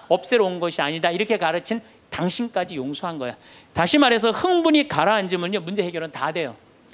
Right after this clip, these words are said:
흥분한 상태에서 여러분들이 문제 해결하려고 하면 해결이 안 된다는 얘기예요. 그렇다면은 이 흥분은, 화는 어떻게 하면 조절할 수 있느냐? 첫 번째,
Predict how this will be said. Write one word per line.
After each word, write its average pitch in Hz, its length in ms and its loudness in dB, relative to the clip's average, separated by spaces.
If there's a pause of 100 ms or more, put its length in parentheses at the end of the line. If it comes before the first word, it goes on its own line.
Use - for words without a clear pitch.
(340)
흥분한 311 560 4
상태에서 233 520 2
여러분들이 196 680 0 (120)
문제 208 300 2
해결하려고 180 480 4
하면 170 100 -2
해결이 170 380 0 (100)
안 165 240 -2
된다는 202 460 -4
얘기예요. 135 560 -8 (460)
그렇다면은 277 720 4 (500)
이 254 200 4
흥분은, 269 680 2 (340)
화는 226 400 0
어떻게 214 400 0
하면 277 220 2
조절할 190 380 2
수 190 120 -4
있느냐? 147 280 -2
첫 - 240 2
번째, 285 460 2